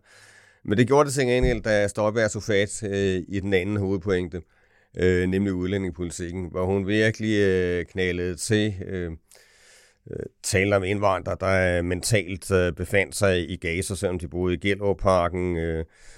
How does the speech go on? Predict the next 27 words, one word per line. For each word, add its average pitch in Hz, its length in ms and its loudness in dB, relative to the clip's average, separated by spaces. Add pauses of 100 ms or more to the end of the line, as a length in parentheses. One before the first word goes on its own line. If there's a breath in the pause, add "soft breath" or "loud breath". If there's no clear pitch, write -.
(680 soft breath)
øh, 73 280 2
kørte 98 300 4
meget 92 300 2
på, 95 300 2
at, 85 240 -2
at 87 120 -8
vi 87 60 -4
skulle 87 240 -8
forstå 98 400 6
en 104 140 -2
gang 87 240 -2
for 98 80 2
alle, 92 280 4
at 95 80 4
islamisterne 92 840 2
var 80 140 -2
fjenden, 98 540 0
at 87 80 -8
det 90 80 -6
var 80 60 -6
selve 90 260 -2
ondskaben, 90 640 -4
vi, 87 180 0
vi 82 160 -6
stod 90 240 0
overfor 85 340 -4
der. 85 220 -2